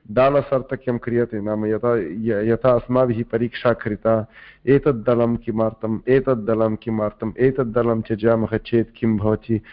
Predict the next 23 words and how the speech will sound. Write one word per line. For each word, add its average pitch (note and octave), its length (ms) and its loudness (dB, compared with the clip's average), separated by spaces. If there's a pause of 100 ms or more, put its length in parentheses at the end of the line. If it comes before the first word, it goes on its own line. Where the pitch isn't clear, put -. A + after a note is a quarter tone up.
(180)
अन्यत् B2+ 260 4
दलं A#2 300 0
त्यजामः A2 480 -4
चेत् G#2+ 320 -4
किं G#2+ 200 -2
भवति?" G2+ 420 -8 (360)
इदानीं D3 280 6
तथापि D3+ 760 0
अस्माभिः C#3 600 -2
दृष्टं B2 480 -2
यत्, D3 300 2 (540)
अ, G#2 260 -2
अनेकदा D3+ 920 2
इम-, C3 220 -2
इमानि C3+ 580 0
दलानि C3 540 2
अत्यन्तं D#3 720 -2
दीर्घानि B2+ 640 0
सन्ति। A2+ 520 -4 (160)
भवतु, A#2+ 380 -4 (100)
चक्षुर्ग्राह्यत्वं, C#3+ 1300 0 (380)
चक्षुर्ग्राह्यत्वे C3+ 800 0
सचि C#3 680 0